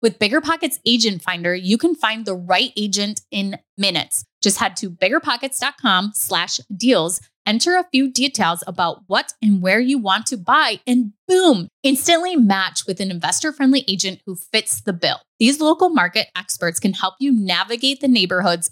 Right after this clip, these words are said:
analyze the numbers, and take action with confidence once and for all. There's free resources only available at bigger pockets dot com slash deals. Get an agent, get the deal, and get closer to financial freedom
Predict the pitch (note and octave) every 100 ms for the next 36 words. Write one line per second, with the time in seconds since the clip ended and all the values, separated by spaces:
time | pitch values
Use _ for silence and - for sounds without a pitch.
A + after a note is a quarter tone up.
0 | - G3 G3+ A#3 A#3+ A#3 G#3+ F3 F3 C4+
1 | C4 - G3+ G#3+ - _ G#3+ A3 - C4+
2 | A#3+ A3 - F3+ F3 A3+ C4 B3+ F#3 F3+
3 | F3 F#3+ - F3+ - - - _ A#3+ -
4 | - E4 E4+ G#3+ G#3 G#3+ G#3 G3 E3+ -
5 | A#3+ B3+ C#4 E4 B3+ F#3 F#3+ G3+ A#3 -
6 | F3 - G3+ C#4+ D4 C4 C#4+ - G#3 C4
7 | - G#3+ G3+ G#3 _ - - F#3+ F3+ -
8 | - G3+ E3+ F3 - - - _ - A3
9 | D#4+ D#4+ D4+ F#3+ G3+ G3 _ - C4 C#4
10 | A3 G#3 G3+ G3+ F#3+ A3 - - C#4 D4
11 | C#4 D#4 D4+ B3 A3 G3+ F3+ G3+ D#4+ D4+
12 | G3 F3 F3